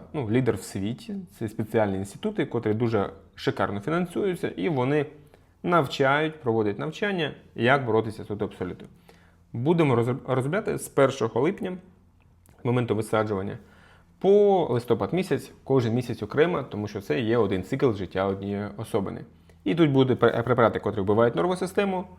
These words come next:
тут кальцій в нас не засвоїть, тут препарати, котрі кишковий там, а, а, розлад.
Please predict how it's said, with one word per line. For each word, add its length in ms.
тут 300
кальцій 380
в 220
нас 260
не 140
засвоїть, 420
тут 160
препарати, 440
котрі 320
кишковий 420
там, 200
а, 480
а, 200
розлад. 420